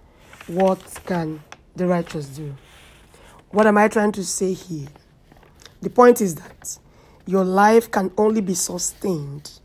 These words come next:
as much prosperity as your foundation will allow.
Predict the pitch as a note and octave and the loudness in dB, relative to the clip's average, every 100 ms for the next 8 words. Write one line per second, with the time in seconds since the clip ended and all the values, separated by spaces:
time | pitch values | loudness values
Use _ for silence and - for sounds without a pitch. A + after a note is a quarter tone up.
0 | _ _ _ _ - _ _ G3 F#3 E3+ | _ _ _ _ -20 _ _ -4 -4 -4
1 | - F#3+ G3 A3+ - - F#3 - G#3 F#3+ | -6 -4 2 2 0 -6 -8 -4 -2 -2
2 | G3 - G3+ - E3+ - F3 - E3 E3+ | -2 -4 -6 -6 -8 -6 -8 -8 -12 -6
3 | G3 F#3+ G3+ F3 F3 D#3+ D#3+ D#3+ | -4 -4 -4 -6 -4 -6 -8 -10